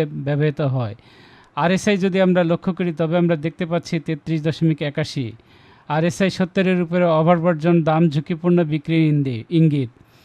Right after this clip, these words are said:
আরএসআই তিরিশের নিচে ওভারসোল্ড জোন দাম কম কেনার সুযোগ। বর্তমানে উল্লেখিত শেয়ারের দাম টানা কমে যাওয়ায় নতুন বিনিয়োগকারীদের প্রবেশ করার ইঙ্গিত বহন করছে। আবার এটি এককভাবে সিদ্ধান্ত নেওয়ার জন্য যথেষ্ট নয়।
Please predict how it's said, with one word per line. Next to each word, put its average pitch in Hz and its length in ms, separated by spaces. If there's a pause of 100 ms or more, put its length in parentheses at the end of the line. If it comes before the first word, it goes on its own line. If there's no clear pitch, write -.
(600)
আরএসআই 202 400
তিরিশের 202 420
নিচে 185 360
ওভারসোল্ড 175 600
জোন 170 340
দাম 160 220
কম 175 240
কেনার 165 300
সুযোগ। 143 340 (100)
বর্তমানে 170 420
উল্লেখিত 165 400
শেয়ারের 160 500
দাম 156 300 (520)
টানা 170 260
কমে 180 300
যাওয়ায় 170 260
নতুন 165 340
বিনিয়োগকারীদের 165 640
প্রবেশ 165 360
করার 170 300
ইঙ্গিত 165 320
বহন 156 260
করছে। 139 540 (480)
আবার 175 260
এটি 185 300 (100)
এককভাবে 180 520
সিদ্ধান্ত 170 400
নেওয়ার 180 280
জন্য 175 320
যথেষ্ট 156 380
নয়। 147 320